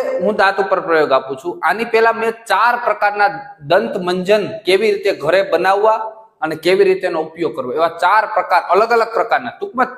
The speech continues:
તમને જે સહેલું લાગે ને પ્રયોગ કરવો, બેસ્ટ છે ચારે ચાર, એવું નથી.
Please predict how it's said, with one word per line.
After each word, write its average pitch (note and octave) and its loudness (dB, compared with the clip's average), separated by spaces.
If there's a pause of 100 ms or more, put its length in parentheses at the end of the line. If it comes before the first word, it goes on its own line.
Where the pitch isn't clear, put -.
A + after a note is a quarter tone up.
તમને A3 0
જે G#3 2
સહેલું G3 2
લાગે F#3+ 2
ને D#3+ 0
પ્રયોગ C#3 -4
કરવો, B2+ -8 (540)
બેસ્ટ G#3 2
છે A#2 -4
ચારે F3+ 4
ચાર, C3+ 0
એવું F#3+ 4
નથી. G3+ 0